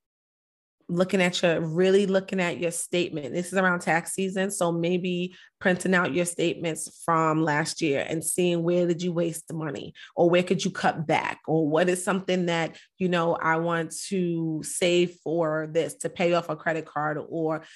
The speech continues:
to take a trip with my family. So my lifestyle, I have, in order for me to put myself up here and put myself, do these things,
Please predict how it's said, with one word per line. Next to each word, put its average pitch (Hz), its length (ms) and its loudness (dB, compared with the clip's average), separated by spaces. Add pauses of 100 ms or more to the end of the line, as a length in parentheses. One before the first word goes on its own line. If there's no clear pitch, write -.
(240)
to 185 120 -2
take 175 240 2
a 170 60 4
trip 165 200 2
with 170 100 2
my 165 140 4
family. 160 720 0 (400)
So 165 220 2
my 165 200 2
lifestyle, 160 540 2
I 160 80 -2
have, 165 360 -2
in 175 100 -4
order 175 160 0
for 175 140 -6
me 170 40 -2
to 160 200 -2 (520)
put 202 140 -6
myself 170 340 -2 (140)
up - 200 0
here 185 280 2
and 170 140 -2
put 180 120 -8
myself, 170 440 -4 (140)
do 185 200 2
these 180 220 -2
things, 220 460 0